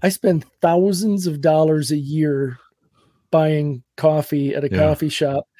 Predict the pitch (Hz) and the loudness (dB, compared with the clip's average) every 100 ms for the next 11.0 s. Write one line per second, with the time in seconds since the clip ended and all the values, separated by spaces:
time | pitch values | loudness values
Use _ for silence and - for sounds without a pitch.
0 | - - _ _ _ _ - 170 311 240 | -20 -20 _ _ _ _ -12 -6 -4 -2
1 | 202 202 - 185 180 165 156 165 160 147 | -2 -4 0 4 4 4 0 2 2 0
2 | 147 156 151 147 160 156 143 160 151 139 | 0 -2 -2 -6 -6 -4 -2 -2 -2 -2
3 | 170 - - 165 - 185 175 151 147 - | -2 -2 -4 -4 0 2 4 4 -2 0
4 | 160 143 170 165 165 175 160 156 180 160 | -2 0 2 2 4 4 4 2 0 -4
5 | - 135 165 170 - 107 131 220 147 170 | -6 -8 -4 -6 -2 2 4 2 -2 -4
6 | 156 - - 101 113 165 123 - - 104 | -6 -8 -6 0 0 0 -6 -16 -14 -4
7 | 101 123 104 _ - 104 175 156 - - | -2 -2 -4 _ -8 -2 0 -2 -8 0
8 | 190 175 160 156 165 143 151 156 151 131 | 2 2 2 2 0 0 -2 -2 -4 -6
9 | _ - - 165 151 147 151 147 139 - | _ -14 -4 -2 -2 -4 -4 -4 -8 -12
10 | - 147 139 139 147 139 139 127 143 135 | -8 -8 -6 -6 -4 -4 -4 -6 -10 -12